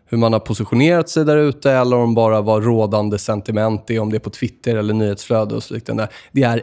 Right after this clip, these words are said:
extremt, eh, kraftfullt. Så har man en teknisk vy att någonting är billigt och man vill köpa det och, eh, väldigt, väldigt många andra står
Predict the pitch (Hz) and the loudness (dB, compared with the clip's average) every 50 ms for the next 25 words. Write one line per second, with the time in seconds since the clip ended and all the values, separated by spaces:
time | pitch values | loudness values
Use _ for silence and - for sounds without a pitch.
0 | - - 117 - - - - - - - - 131 117 127 151 147 135 123 104 104 | -6 -8 -12 -10 -8 -8 -8 -8 -8 -6 -2 0 0 2 2 2 2 2 0 -2
1 | 98 - - - - _ _ - 117 107 104 101 101 92 - - 131 123 104 - | -4 -8 -10 -20 -20 _ _ -6 -4 -2 -2 -2 -4 -6 -6 -4 -4 -4 -4 -4
2 | - - - - 131 113 - - - - - - - - - - - - - 123 | -10 -8 -4 -2 -2 -2 -4 -8 -16 -20 -20 -20 -20 -20 -20 -20 -14 -10 -8 -4
3 | 120 143 151 175 190 190 185 180 170 160 - 175 156 - - 160 151 - - 147 | 0 2 4 4 4 2 2 2 0 0 0 -2 -2 -2 -2 -2 -2 -2 -2 0
4 | 143 147 143 143 139 123 - 143 135 131 127 - 135 131 127 123 123 127 135 127 | 0 2 2 2 2 0 0 0 0 0 0 -2 -2 0 0 0 0 0 0 2
5 | 127 123 123 123 123 - - 131 127 123 120 120 120 120 - - 127 117 - - | 2 2 2 0 -2 -4 -6 -4 0 0 0 2 0 -2 0 0 0 0 0 0
6 | 120 113 117 117 113 107 - - - - - _ _ - 160 143 135 - - - | 0 2 2 2 0 0 -4 -8 -20 -20 -20 _ _ 2 2 2 0 -2 -12 -12
7 | - - - - _ _ _ _ _ _ - 113 113 107 107 - - - 117 120 | -10 -10 -10 -10 _ _ _ _ _ _ -2 0 0 0 0 -2 -2 -4 0 2
8 | 143 143 135 127 123 120 - 123 120 110 107 - 120 113 110 107 110 107 107 107 | 2 2 4 2 0 0 0 0 0 0 0 0 0 2 2 2 2 2 2 2
9 | 107 107 107 107 104 - - 117 113 117 117 113 | 0 0 0 -2 -2 -2 -4 -2 -2 -2 -2 -4